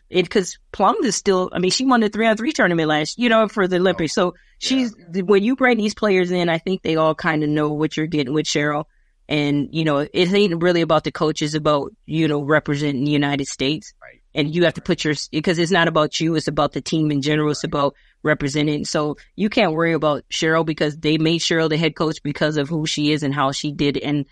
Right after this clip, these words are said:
Speaker 1: the
Speaker 2: Yeah.
Speaker 1: pedigree and how she's able to, I mean, with Lindsay and all those great players that she had for years, she's able to bring all those people in together. And I think they're gonna, they're gonna be fine.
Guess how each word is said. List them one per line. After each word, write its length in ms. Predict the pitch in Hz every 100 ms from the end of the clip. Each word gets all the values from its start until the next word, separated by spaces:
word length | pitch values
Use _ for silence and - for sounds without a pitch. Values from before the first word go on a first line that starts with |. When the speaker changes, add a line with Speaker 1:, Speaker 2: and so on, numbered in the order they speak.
| _ _
Speaker 1:
the 140 | - 147
Speaker 2:
Yeah. 240 | 139 139 131
Speaker 1:
pedigree 520 | - 160 160 160 160
and 80 | 151
how 160 | 151 147
she's 260 | - 156 -
able 300 | 156 165 160
to, 300 | - 147 143
I 60 | -
mean, 200 | 147 147
with 140 | 147 - _ _
Lindsay 380 | - 160 160 156
and 80 | 151
all 140 | 151
those 200 | 160 160 -
great 260 | - 175 165
players 300 | - 160 160
that 120 | 147
she 140 | 139 160
had 180 | 160 156
for 100 | 147
years, 340 | 156 165 151 170
she's 280 | - 240
able 360 | 185 160 185 175
to 140 | -
bring 260 | 165 156 160
all 120 | 147 151
those 160 | 147
people 260 | - 151 151
in 100 | 147
together. 300 | 143 156 156
And 100 | 151
I 60 | 165
think 220 | 196 202
they're 120 | 202
gonna, 240 | 190 185 185
they're 200 | 190 214
gonna 160 | 226
be 120 | 226 208
fine. 320 | 196 190